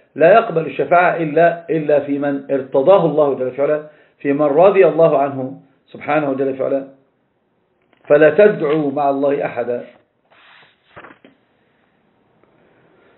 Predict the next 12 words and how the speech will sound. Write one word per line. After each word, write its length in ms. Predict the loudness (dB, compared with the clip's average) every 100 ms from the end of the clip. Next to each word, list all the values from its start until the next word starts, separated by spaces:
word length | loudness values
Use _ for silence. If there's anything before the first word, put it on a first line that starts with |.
| _
وقد 240 | 2 2 6
بين 240 | 6 6
الله 260 | 4 4 2
جل 220 | -2 -6
في 80 | -4
علاه 320 | -4 -4 -4
أنه 380 | -6 -6 -8 -4
لا 240 | 0 0
شفاعة 340 | 0 -4 -4 -4
عنده 380 | -6 -4 -4 -4
إلا 160 | -4
بإذنه 420 | -4 -6 -6 -10